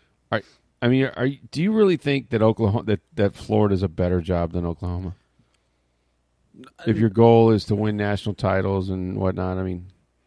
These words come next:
Speaker 2: Uh, well, I mean, Oklahoma's coming to the S E C, so it's not the lure of
Speaker 1: Well,
Speaker 2: the
Speaker 1: they
Speaker 2: S E C
Speaker 1: are.
Speaker 2: anymore.
Speaker 1: That's true. That's true.
Speaker 2: Um, you know, but if, if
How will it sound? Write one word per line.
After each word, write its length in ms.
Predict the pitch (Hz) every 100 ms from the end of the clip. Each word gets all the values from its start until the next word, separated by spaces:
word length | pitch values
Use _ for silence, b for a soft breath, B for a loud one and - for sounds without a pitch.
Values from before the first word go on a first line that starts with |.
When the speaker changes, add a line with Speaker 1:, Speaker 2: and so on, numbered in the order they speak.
| _ _ _ _ -
Speaker 2:
Uh, 560 | - 190 196 185 180 165
well, 180 | 175 165
I 60 | 143
mean, 180 | 139 131
Oklahoma's 400 | 135 131 131 -
coming 260 | 131 147
to 60 | 107
the 120 | 92
S 160 | 92 -
E 60 |
C, 320 | 82 139 90 98
so 240 | 104 95
it's 120 | 95
not 160 | 110 107
the 60 | 107
lure 160 | 104 104
of 40 |
Speaker 1:
Well, 140 | 120 120
Speaker 2:
the 60 |
Speaker 1:
they 100 | 151
Speaker 2:
S 80 | 143
E 40 | 101
C 60 |
Speaker 1:
are. 20 | 98
Speaker 2:
anymore. 160 | 82 82 120
Speaker 1:
That's 100 | 113
true. 340 | - 95 92 - _ _
That's 220 | 98 107 -
true. 240 | - 87
Speaker 2:
Um, 380 | 98 92 92 104
you 80 | 180
know, 140 | 113
but 240 | 127 107 -
if, 240 | 107 -
if 240 | 104 -